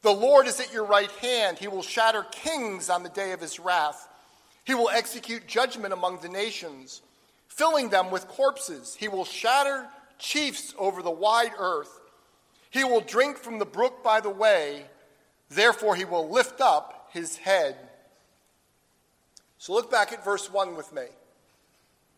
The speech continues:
By the way, this is the most quoted verse in the New Testament. I would call that trivia, but it's actually kind of important.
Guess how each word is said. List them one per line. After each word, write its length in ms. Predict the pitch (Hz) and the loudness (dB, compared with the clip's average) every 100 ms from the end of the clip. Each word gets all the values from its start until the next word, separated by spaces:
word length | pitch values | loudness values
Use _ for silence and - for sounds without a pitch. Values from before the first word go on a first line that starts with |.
| _ _ _ _ _ _ | _ _ _ _ _ _
By 100 | 190 | 0
the 80 | 190 | 2
way, 140 | 202 | -2
this 240 | 170 196 214 | -2 -8 -8
is 160 | 160 | -14
the 120 | 175 | -14
most 320 | 175 208 214 - | -6 -4 -4 -6
quoted 300 | 208 208 156 | -6 -6 -6
verse 320 | 208 202 185 | -6 -4 -8
in 80 | 175 | -12
the 80 | |
New 120 | 175 180 | -16 -6
Testament. 480 | 190 180 - 117 - _ _ _ _ _ _ _ _ _ _ _ _ _ _ _ _ _ _ _ _ | -4 -4 -6 -20 -20 _ _ _ _ _ _ _ _ _ _ _ _ _ _ _ _ _ _ _ _
I 60 | 160 | -6
would 100 | 165 | 2
call 140 | 196 | 4
that 160 | 175 170 | 4 0
trivia, 320 | 240 208 165 | -4 -4 -8
but 100 | 151 | -8
it's 120 | 170 | -2
actually 260 | 240 233 180 | -2 -2 -8
kind 160 | 156 | -8
of 80 | 160 | -10
important. 500 | 160 - 247 156 | -14 -6 -6 -6